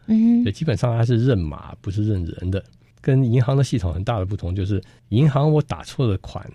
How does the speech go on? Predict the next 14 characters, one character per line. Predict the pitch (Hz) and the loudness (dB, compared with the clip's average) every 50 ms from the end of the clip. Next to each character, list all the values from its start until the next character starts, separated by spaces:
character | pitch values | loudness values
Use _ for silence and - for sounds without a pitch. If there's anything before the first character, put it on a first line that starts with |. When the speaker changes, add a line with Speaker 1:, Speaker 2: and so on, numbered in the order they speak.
| - _ | -20 _
Speaker 2:
汇 | - - - 143 | -6 -2 0 0
款 | 113 - - 85 82 80 85 - - 123 139 151 160 - - | 0 0 -4 -6 -8 -8 -10 -12 -12 -12 -12 -14 -14 -16 -8
出 | - 131 | -4 -4
错 | 127 - - - 160 120 | -4 -2 -2 0 0 0
了， | 95 82 | 0 -2
我 | - 80 80 | -6 -8 -10
可 | - - - | -8 -6 -4
以 | 123 143 | -2 -2
把 | - - - | -2 -4 -6
它 | - 98 98 | -6 -4 -2
要 | 110 123 107 92 | -2 -2 -2 -2
得 | 85 | -6
回 | - - - - | -8 -12 -12 -12
来。 | 87 80 85 - 151 | -10 -12 -12 -14 -18